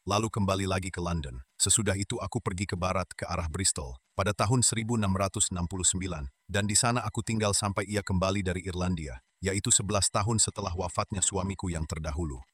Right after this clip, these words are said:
Di Irlandia ia melakukan pelayanan yang besar bagi Tuhan dan kebenarannya yang kekal di antara sahabat dan banyak orang, lolos dari banyak bahaya dan beberapa kali nyaris ditangkap,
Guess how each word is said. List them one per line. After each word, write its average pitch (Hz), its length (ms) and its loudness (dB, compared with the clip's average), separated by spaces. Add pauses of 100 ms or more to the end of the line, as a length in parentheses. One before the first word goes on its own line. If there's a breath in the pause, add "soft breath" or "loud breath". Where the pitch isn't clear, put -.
Di 101 160 -6
Irlandia 101 480 2
ia 107 160 0
melakukan 92 480 -2
pelayanan 92 400 0
yang 87 160 -2
besar 87 320 2
bagi 82 160 0
Tuhan 90 360 -2
dan 85 120 -2
kebenarannya 87 560 -4
yang 85 160 -4
kekal 98 360 -6
di 90 120 -8
antara 82 320 -2
sahabat 85 480 -2
dan 80 160 0
banyak 87 320 0
orang, - 280 -6 (200)
lolos 104 360 2
dari 90 200 -2
banyak 95 280 0
bahaya 90 360 0
dan 85 240 0
beberapa 80 320 -4
kali 90 280 -2
nyaris 82 280 0
ditangkap, 82 480 -4